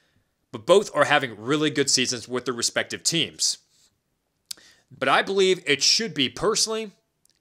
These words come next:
Aaron Rodgers should walk away with that N F L M V P award. I mean, statistically, we already just read off the stats to you guys. That's why it just makes sense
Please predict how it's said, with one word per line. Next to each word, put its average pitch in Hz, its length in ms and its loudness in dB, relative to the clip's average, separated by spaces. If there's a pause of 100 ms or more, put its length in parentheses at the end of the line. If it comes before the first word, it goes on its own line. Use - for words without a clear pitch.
(120)
Aaron 170 300 -2
Rodgers 131 640 2 (140)
should 143 180 -6
walk 147 280 0
away 117 420 0 (340)
with 175 200 2
that 160 200 2
N 139 80 -2
F 135 160 -4
L 135 180 0
M 123 120 -6
V 117 100 -4
P - 180 -6
award. 104 400 -2
I 123 80 0
mean, 120 160 -4 (200)
statistically, 165 640 -2
we 139 180 -2
already 151 220 2
just 135 200 -2
read 139 160 2
off 139 140 0
the 127 60 -8
stats 156 380 0
to 131 60 -4
you 113 80 -6
guys. 117 240 0
That's 139 200 -4
why 147 160 4
it 139 80 -2
just 143 160 -4
makes 143 180 2
sense 175 420 0